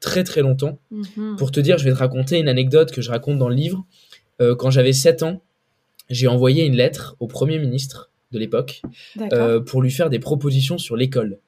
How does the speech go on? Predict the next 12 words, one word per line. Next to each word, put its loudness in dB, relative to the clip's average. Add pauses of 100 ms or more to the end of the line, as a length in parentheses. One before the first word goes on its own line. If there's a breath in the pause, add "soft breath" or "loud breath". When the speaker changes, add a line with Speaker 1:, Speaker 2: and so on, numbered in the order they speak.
(300 soft breath)
Speaker 1:
Alors 0
bon, 0
je -2
te -2
Speaker 2:
Génial. 2
Speaker 1:
laisse 4
imaginer 2
à 2
quel 2
point -2
la 4
lettre 2